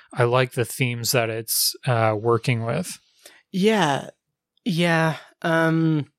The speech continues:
Speaker 2: I don't know if I really get Paul Schrader <laughs> as a director. I, I don't know. Like, this movie felt like it was, I mean, it felt like it was basically him just redoing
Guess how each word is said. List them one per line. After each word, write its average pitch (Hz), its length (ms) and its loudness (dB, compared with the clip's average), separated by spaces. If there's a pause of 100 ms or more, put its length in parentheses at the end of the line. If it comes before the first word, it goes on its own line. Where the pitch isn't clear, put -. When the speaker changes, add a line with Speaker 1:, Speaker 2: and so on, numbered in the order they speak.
(1000)
Speaker 2:
I 175 140 0
don't 196 320 -2
know 185 320 2
if - 180 -4
I 147 80 2
really 147 300 0
get 135 440 -6 (440)
Paul 139 180 0
Schrader 123 500 0
<laughs> - 100 -8
as - 240 0
a 214 60 4
director. 160 540 2
I, 170 140 4 (840)
I 208 180 2
don't 160 160 4
know. 147 200 4
Like, 147 280 0
this 196 180 0
movie 214 260 0
felt 151 460 0
like 139 200 -2
it 151 80 4
was, 135 400 -2 (580)
I 175 60 2
mean, 190 100 4
it 180 80 2
felt 220 180 0
like 156 160 2
it 151 80 2
was 139 420 0 (180)
basically 143 840 0
him 143 340 2
just 135 180 -2
redoing 135 840 0